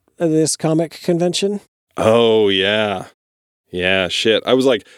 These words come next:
Speaker 2: "Okay," w-, I'm, I'm like, "We're doing good on time 'cause we're trying to keep ourselves, uh, briefer today." More brief.
Speaker 1: I th-, I think we might make it. We'll see.
Speaker 2: I don't know, man. We'll see. Well, we gotta talk Dungeons and Dragons.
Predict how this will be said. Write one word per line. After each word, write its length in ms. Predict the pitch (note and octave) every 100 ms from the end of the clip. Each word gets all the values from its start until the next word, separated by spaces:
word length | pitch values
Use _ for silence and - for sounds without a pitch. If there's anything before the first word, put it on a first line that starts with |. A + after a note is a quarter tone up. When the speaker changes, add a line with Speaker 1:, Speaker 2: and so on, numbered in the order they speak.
| _
Speaker 2:
"Okay," 300 | C#4 C4 G3+
w-, 300 | A3+ F#3 C3+
I'm, 180 | C#3+ D#3
I'm 100 | D3+
like, 120 | E3 F3+
"We're 120 | B3
doing 300 | C3+ A#2 C#3+
good 140 | F3
on 160 | F#3 F#3+
time 240 | G#3 A#3
'cause 140 | B2 G2
we're 80 | F#2
trying 220 | B2+ A2+
to 40 |
keep 200 | G2+ A#2
ourselves, 520 | A#2+ A2 B2 A#2 G#2+
uh, 520 | B2 A2 G#2+ G#2 G#2+ F#2+ _ _ _ _ _
briefer 720 | D#3 A2+ G#2+ B2 C3 C#3 C3+
today." 460 | - C#3+ C#3 D3+ D#3 _ _ -
More 200 | G2 G#2
brief. 280 | F#2+ A2+ A#2+ _ -
Speaker 1:
I 80 |
th-, 120 | - _ -
I 80 | - -
think 200 | C#3+ C3+
we 80 | C#3
might 200 | B2 A2+
make 240 | A2 F#2
it. 80 | - G#2+
We'll 120 | G2+
see. 260 | - F2
Speaker 2:
I 160 | D#2+ E2+
don't 180 | D2 -
know, 200 | - E2+
man. 280 | D2+ C#2+ C#2+
We'll 140 | E2+
see. 140 | - F#2
Well, 320 | F#2 E2+ - - - -
we 100 | G#3
gotta 160 | G3 C#3
talk 180 | D3 A#2
Dungeons 340 | A#2+ G2+ F#2
and 80 | F2+
Dragons. 640 | G2+ F2+ D2+ B1 - -